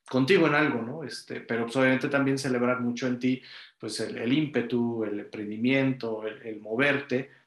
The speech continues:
que también, este, pues, es, es mucho valor en, en tu historia de éxito. Y, y fantástico, o sea, todo lo, todo lo que has logrado. ¿Con qué te quedas de esta experiencia de, de haber estudiado en Ibero Puebla?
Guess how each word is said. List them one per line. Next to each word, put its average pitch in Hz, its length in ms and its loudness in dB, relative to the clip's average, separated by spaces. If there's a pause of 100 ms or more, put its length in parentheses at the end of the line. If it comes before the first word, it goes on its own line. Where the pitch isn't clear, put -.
(140)
que 110 120 -8
también, 117 420 -4
este, 104 720 -8
pues, - 220 -14
es, - 260 -8
es 107 200 -12
mucho 117 240 -4
valor 110 420 -2 (360)
en, - 160 -14
en 113 240 -10
tu 113 80 -6
historia 113 380 -2
de 151 160 2
éxito. 123 460 -2 (300)
Y, 127 540 4
y 123 60 2
fantástico, 156 600 0
o - 20 0
sea, 147 160 -2
todo 151 180 2
lo, 135 280 2
todo 139 260 0
lo 127 100 2
que 131 80 0
has 127 100 2
logrado. 123 520 2 (320)
¿Con 147 120 -2
qué 180 120 4
te 180 140 4
quedas 156 460 4
de 143 80 -2
esta 139 160 -4
experiencia 127 680 0
de, 110 300 -2
de 117 80 -6
haber 120 160 0
estudiado 113 420 -2
en 107 80 -4
Ibero 107 300 -6
Puebla? 107 240 -6